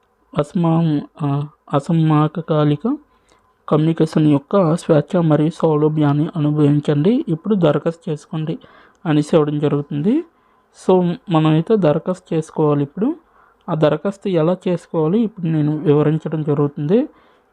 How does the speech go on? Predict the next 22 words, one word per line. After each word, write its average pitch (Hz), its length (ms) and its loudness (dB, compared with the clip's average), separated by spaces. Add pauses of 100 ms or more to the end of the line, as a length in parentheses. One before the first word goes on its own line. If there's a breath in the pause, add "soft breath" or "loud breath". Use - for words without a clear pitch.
(220 soft breath)
So 170 240 2
దీని 160 240 4
యొక్క 156 220 2
లింక్ 165 300 0
అయితే 190 200 2
నేను 156 360 2
కింద 156 160 0
నా 170 140 2
డిస్క్రిప్షన్ 170 680 0
బాక్స్లో 160 380 0
మీకు 196 440 -2
అప్లై 185 380 -2 (100)
ఆన్‌లైన్ 165 440 2
లింక్ 156 220 0
అనేది 156 280 0
ఉంటుంది. 196 580 -2 (480 soft breath)
అక్కడికి 151 320 0
వెళ్ళి 165 160 4
మీరు 170 260 2
డైరెక్ట్గా 160 540 2 (420)
దరఖాస్తు 151 500 -2
చేసుకోవచ్చు. 151 600 -6